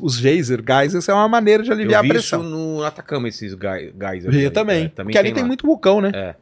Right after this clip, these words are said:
Speaker 1: Ali tem muito vulcão. Cara, o Yellowstone, ele é um dos vulcões mais monitorados do mundo, cara. Justamente por causa disso, né? O perigo dele entrar em erupção.
Speaker 2: E tá nos Estados Unidos, que tem
Speaker 1: E tá
Speaker 2: grana.
Speaker 1: nos Estados Unidos. Então ali, uma erupção do Yellowstone, cara, é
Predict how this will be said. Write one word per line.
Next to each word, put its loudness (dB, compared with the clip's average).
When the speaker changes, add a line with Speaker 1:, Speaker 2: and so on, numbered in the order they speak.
Speaker 1:
Ali -12
tem -10
muito -10
vulcão. 0
Cara, 4
o 8
Yellowstone, 4
ele 6
é 4
um 0
dos -2
vulcões 0
mais -2
monitorados 0
do -2
mundo, 4
cara. -10
Justamente 0
por -4
causa 4
disso, 0
né? 2
O -6
perigo 0
dele 4
entrar 4
em 2
erupção. 0
Speaker 2:
E -2
tá -8
nos -10
Estados -4
Unidos, -6
que -20
tem -4
Speaker 1:
E -2
tá -4
Speaker 2:
grana. 2
Speaker 1:
nos -2
Estados 2
Unidos. 0
Então 2
ali, 0
uma -2
erupção 2
do 2
Yellowstone, 0
cara, -10
é 0